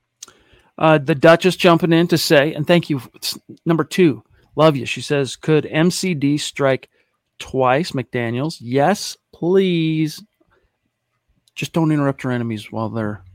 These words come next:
you know, um, cutting off their own beaks to spite their own faces.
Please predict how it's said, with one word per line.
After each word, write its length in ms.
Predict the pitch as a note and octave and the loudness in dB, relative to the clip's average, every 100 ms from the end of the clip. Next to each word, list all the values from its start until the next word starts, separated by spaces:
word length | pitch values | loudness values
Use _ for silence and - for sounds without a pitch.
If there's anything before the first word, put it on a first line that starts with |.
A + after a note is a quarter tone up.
| - | -18
you 160 | F2+ A#2 | -10 -8
know, 180 | F#2+ - - - _ - | -8 -14 -20 -20 _ -10
um, 320 | G2 F#2 E2 - | -8 -8 -10 -2
cutting 300 | D3+ C#3 B2+ | 0 2 2
off 220 | A#2 - | -2 0
their 180 | A#2+ A2+ | 2 2
own 360 | B2 A#2+ A2 - A#2 | 2 -2 -4 -10 -8
beaks 540 | A#2 A#2 - - - - _ _ _ _ _ _ _ _ - | -2 -2 -4 -12 -16 -18 _ _ _ _ _ _ _ _ -10
to 80 | |
spite 420 | B2+ - A#2+ A#2 - | -10 -4 -2 -2 -2
their 160 | F#2+ | -2
own 160 | G#2+ G#2+ - - | -2 -4 -8 -8
faces. 540 | G2+ - D2+ - | -6 -8 -12 -12